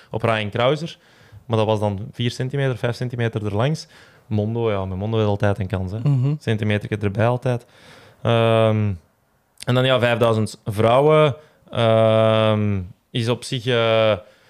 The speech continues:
Speaker 1: ja, heel interessant, omdat je met al die dubbels zit, hè. Tsegay, die dan de tienduizend meter won nadat Sifan valt, die loopt daar opnieuw. Gide loopt daar, denk ik, opnieuw.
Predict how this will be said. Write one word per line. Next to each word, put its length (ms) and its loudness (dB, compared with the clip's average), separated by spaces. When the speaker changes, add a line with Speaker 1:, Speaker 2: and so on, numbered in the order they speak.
Speaker 1:
ja, 80 -6
heel 160 -4
interessant, 400 -4
omdat 200 -8
je 60 -6
met 100 -2
al 80 0
die 100 -4
dubbels 300 -4
zit, 140 -8
hè. 100 -2
Tsegay, 560 0
die 140 -6
dan 140 0
de 80 -4
tienduizend 500 -2
meter 320 -2
won 140 -2
nadat 280 0
Sifan 360 -4
valt, 440 0
die 120 0
loopt 180 0
daar 120 0
opnieuw. 400 -6
Gide 360 0
loopt 220 0
daar, 100 -2
denk 200 -4
ik, 100 -14
opnieuw. 440 -6